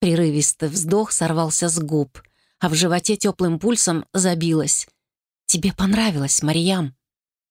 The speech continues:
Быть в его сильных руках, окруженной мужским запахом, ощущать, как пальцы ласково зарываются в волосы. Я всей душой чувствовала,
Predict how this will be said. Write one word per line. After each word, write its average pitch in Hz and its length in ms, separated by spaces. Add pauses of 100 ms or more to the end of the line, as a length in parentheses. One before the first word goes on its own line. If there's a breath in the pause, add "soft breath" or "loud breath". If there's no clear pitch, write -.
(200)
Быть 196 340
в 170 60
его 175 280
сильных 196 440
руках, - 560 (320 loud breath)
окруженной 185 640
мужским 175 460
запахом, 160 680 (320 soft breath)
ощущать, 196 540
как - 180 (100)
пальцы 208 580
ласково 196 560
зарываются 180 680
в 185 60
волосы. 185 600 (680)
Я 165 140
всей 185 240
душой 165 380
чувствовала, 156 720